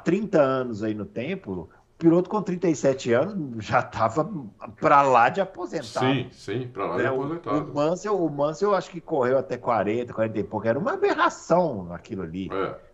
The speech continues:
Speaker 2: é.
Speaker 1: Né? Tava totalmente fora.
Speaker 2: Ele era
Speaker 1: Hoje
Speaker 2: exceção, né?
Speaker 1: hoje o Hamilton, com trinta e sete anos, a gente tá aqui discutindo se porventura ele pode estar tendo um decréscimo técnico, né?
Speaker 2: É.
Speaker 1: Mas, mas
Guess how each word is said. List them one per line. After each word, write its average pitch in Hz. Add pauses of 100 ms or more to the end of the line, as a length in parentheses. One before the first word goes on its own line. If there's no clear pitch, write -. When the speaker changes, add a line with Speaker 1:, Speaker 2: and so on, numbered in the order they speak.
Speaker 2:
é. 71 (360)
Speaker 1:
Né? 127
Tava 127
totalmente 175
fora. 117
Speaker 2:
Ele 131
era 139
Speaker 1:
Hoje 170
Speaker 2:
exceção, 180
né? 127 (220)
Speaker 1:
hoje 190
o 202
Hamilton, 196
com 175
trinta 220
e 233
sete 170
anos, 180
a 170
gente 180
tá 190
aqui 196
discutindo 202
se - (560)
porventura 202 (720)
ele 113
pode 147
estar 190
tendo 165
um 190
decréscimo 185
técnico, 113
né? 85
Speaker 2:
É. -
Speaker 1:
Mas, 151
mas 135